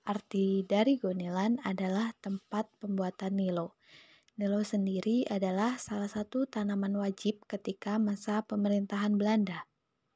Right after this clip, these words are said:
Nilo merupakan tanaman tom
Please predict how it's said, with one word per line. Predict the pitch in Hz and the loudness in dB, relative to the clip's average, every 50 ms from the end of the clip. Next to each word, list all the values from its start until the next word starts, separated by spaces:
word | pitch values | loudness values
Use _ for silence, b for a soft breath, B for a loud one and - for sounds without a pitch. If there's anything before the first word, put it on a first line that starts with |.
| _ _ _ _ _ _ _ _ _ _ _ b b b b b b b b b | _ _ _ _ _ _ _ _ _ _ _ b b b b b b b b b
Nilo | 226 214 202 190 190 190 214 254 | 0 2 2 4 4 4 4 6
merupakan | 277 277 269 240 233 - - 202 196 - - 226 247 277 | 6 6 6 4 2 0 -2 -8 -4 0 2 4 4 4
tanaman | 262 247 226 220 214 214 208 202 202 202 - | 4 2 0 0 0 0 0 0 -2 -4 -4
tom | - 190 190 185 185 208 233 262 | -6 -4 -2 0 2 2 2 2